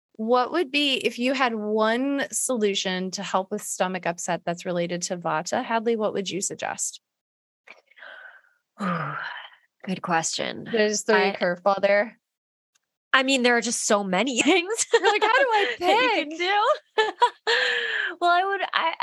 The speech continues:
Speaker 2: I mean, I would probably first focus on the actual, um, like, grounding the nervous system for Vata, because the, the, the thing about a lot of Vata, especially if we have anxiety from it, is that our nervous system is just like, phew,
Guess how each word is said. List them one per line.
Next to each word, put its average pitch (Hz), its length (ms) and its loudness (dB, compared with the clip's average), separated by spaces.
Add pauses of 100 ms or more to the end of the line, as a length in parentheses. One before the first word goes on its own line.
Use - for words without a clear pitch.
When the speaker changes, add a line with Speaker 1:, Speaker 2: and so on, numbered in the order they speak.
(140)
Speaker 2:
I 311 120 4
mean, 330 160 -2
I 339 100 0
would 359 180 -4
probably 427 540 0
first 302 480 -4
focus 277 360 2
on 240 360 0
the 220 240 0
actual, 202 960 0
um, 180 460 -2 (1300)
like, 208 200 2
grounding 214 380 2
the 196 60 -2
nervous 196 340 0
system 165 520 -4 (260)
for 226 160 4
Vata, 180 240 2
because 190 280 0
the, 214 100 2
the, 190 420 -2
the 185 120 -6 (120)
thing 240 200 6
about 190 480 0 (280)
a 196 80 2
lot 185 220 2
of 165 100 -8
Vata, 269 420 2
especially 190 440 -4
if 165 100 -4
we 196 120 0
have 190 200 4
anxiety 277 580 2
from 226 280 0
it, 220 160 -2
is 202 180 -2
that 196 220 2
our 185 120 -2
nervous 170 300 -6
system 170 240 -8
is 170 160 -8
just - 220 -6
like, 85 320 -4 (600)
phew, - 300 0